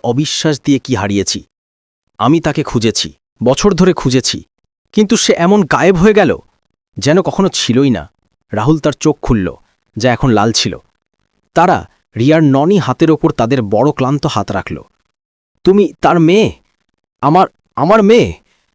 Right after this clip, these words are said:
রাহুলের কণ্ঠস্বরে এক বাবার ব্যথা এবং বছরের একাকিত্ব ছিল। তারা সেই ছোট্ট মেয়েকে তাদের বাহুতে ভরে নিল এবং জোরে কাঁদতে লাগল।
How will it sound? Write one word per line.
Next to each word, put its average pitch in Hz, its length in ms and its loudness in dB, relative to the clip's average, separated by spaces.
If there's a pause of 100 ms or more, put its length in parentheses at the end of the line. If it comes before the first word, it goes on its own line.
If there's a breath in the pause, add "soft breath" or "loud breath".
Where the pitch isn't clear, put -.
(120)
রাহুলের 135 380 0
কণ্ঠস্বরে 175 600 0
এক 123 140 0
বাবার 117 340 0
ব্যথা 110 420 -2 (220)
এবং 123 280 0
বছরের 151 400 0
একাকিত্ব 139 500 -6
ছিল। 82 340 -6 (340)
তারা 160 180 0
সেই 175 160 2
ছোট্ট - 380 -2
মেয়েকে 156 500 0 (260)
তাদের 139 260 0
বাহুতে 143 340 0
ভরে 135 240 2
নিল 120 260 2 (360)
এবং 147 260 2
জোরে 151 220 4
কাঁদতে 127 340 -2
লাগল। 90 320 -4